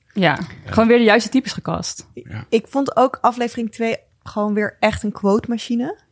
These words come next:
Speaker 3: Quote op quote op quote op quote.
Speaker 1: Kan je eentje noemen?
Speaker 3: Eh, dat je over,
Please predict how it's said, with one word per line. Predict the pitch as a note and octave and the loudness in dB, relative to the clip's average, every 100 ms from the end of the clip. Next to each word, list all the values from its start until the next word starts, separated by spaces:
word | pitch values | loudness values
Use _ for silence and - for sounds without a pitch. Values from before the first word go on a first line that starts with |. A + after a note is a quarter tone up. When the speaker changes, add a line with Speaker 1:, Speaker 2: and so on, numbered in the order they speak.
| _ _ _ _ _ - | _ _ _ _ _ 0
Speaker 3:
Quote | B3 B3+ G3 | 2 2 0
op | - | -2
quote | G3 G3+ | -2 -2
op | F#3 | -8
quote | G3+ F#3+ - | -6 -6 -6
op | - | -6
quote. | F#3+ G3 F#4 - | -4 -2 -4 -4
Speaker 1:
Kan | E3+ | -2
je | |
eentje | F#3+ F#3+ | -2 0
noemen? | G3+ C4 _ _ _ _ _ - | -2 -2 _ _ _ _ _ 2
Speaker 3:
Eh, | G#3+ G3 | 2 4
dat | G#3+ - | 2 2
je | A#3+ G#3+ G#3 F#3 - | 2 4 2 -2 -6
over, | G#3 A3+ G#3+ | -6 -4 -6